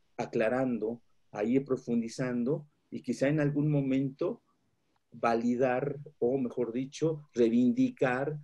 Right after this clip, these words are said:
que las ciencias de la comunicación estamos, están aquí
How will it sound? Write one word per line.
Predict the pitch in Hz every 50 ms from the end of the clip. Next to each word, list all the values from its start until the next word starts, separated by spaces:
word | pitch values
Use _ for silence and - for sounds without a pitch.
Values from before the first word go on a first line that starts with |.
| - _ _ _
que | - 120 123 135 147 151 -
las | - - 110 -
ciencias | - 123 123 123 123 110
de | 107
la | 107 107 107
comunicación | - - 104 107 107 101 - 110 104 - - 120 120 120 123 120 - _ _
estamos, | - - 147 - - 127 120 123 123 120 - -
están | - - - 131 123 127
aquí | 127 123 - - 127 131 131 135